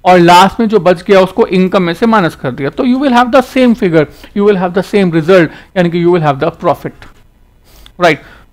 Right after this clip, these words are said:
So यही हमने यहाँ पर कॉस्ट शीट में किया है। तो इस तरह से हमने basically opening stock and closing stock को, चाहे वो raw material का हो, चाहे वो डब्ल्यूआईपी का हो, चाहे वो फिनिश goods का हो, यहाँ पर एडजस्ट कर लिया।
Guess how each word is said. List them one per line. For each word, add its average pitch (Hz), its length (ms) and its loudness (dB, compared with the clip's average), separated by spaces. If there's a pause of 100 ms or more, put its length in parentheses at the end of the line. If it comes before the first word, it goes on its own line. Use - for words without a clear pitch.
So 262 200 2 (220)
यही 226 180 6
हमने 202 240 2
यहाँ 180 140 2
पर 170 120 -2
कॉस्ट 160 300 -2
शीट 156 120 -4
में 214 220 -2 (200)
किया 151 240 -8
है। - 140 -20 (1600)
तो 277 60 -8
इस 262 240 -2
तरह 202 220 0
से 202 160 -6
हमने 175 220 0
basically 160 440 -2 (360)
opening 208 320 2
stock 190 160 0
and 170 140 -2
closing 180 380 -2
stock 170 200 -2
को, 170 220 -2 (220)
चाहे 185 160 4
वो 175 100 2
raw 156 180 2
material 180 260 0
का 165 120 0
हो, 156 140 2
चाहे 156 180 -2
वो 147 80 -2
डब्ल्यूआईपी 156 420 0
का 170 140 -4
हो, 151 80 -4
चाहे 156 160 0
वो 156 60 0
फिनिश 202 280 -6
goods 160 200 -4
का 151 120 -2
हो, 139 200 -2 (260)
यहाँ 180 260 2
पर 190 120 -4
एडजस्ट 165 640 -4
कर - 100 -2
लिया। - 240 -14